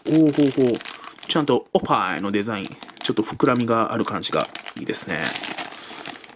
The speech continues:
ほうほうほう。シールはちょっと少なめですかね。よし、早速、組み立てていかん。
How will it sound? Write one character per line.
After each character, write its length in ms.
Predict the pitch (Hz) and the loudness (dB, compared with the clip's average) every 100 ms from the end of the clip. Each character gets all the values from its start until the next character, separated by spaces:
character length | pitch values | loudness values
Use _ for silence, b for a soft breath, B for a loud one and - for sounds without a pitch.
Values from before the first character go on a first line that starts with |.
| _ - - | _ -20 0
ほ 160 | 135 110 | 4 4
う 20 | |
ほ 220 | - 107 | 6 4
う 20 | |
ほ 320 | 98 104 71 62 | 6 4 4 0
う。 40 | |
シ 160 | - - | -4 -2
ー 140 | - | 2
ル 80 | 156 | 2
は 80 | 110 | 2
ち 80 | 131 | -2
ょ 40 | |
っ 20 | |
と 80 | 113 | -2
少 180 | - - | -8 -6
な 140 | 117 | -2
め 80 | 120 | 0
で 60 | 123 | 0
す 120 | - | -2
か 80 | - | -6
ね。 80 | - B B B B B B B B B - | -2 B B B B B B B B B 4
よ 160 | 135 | 4
し、 120 | 156 - | 4 -2
早 280 | - 127 | -4 -4
速、 480 | 123 - 160 165 160 - - - | -4 0 6 6 4 -2 -8 2
組 180 | 165 | 4
み 60 | 147 | 4
立 200 | 165 160 | 4 4
て 200 | 151 123 | 2 0
て 20 | - 127 | -2 -6
い 80 | |
か 260 | 127 131 165 | 0 4 4
ん。 380 | 208 190 190 | 4 2 0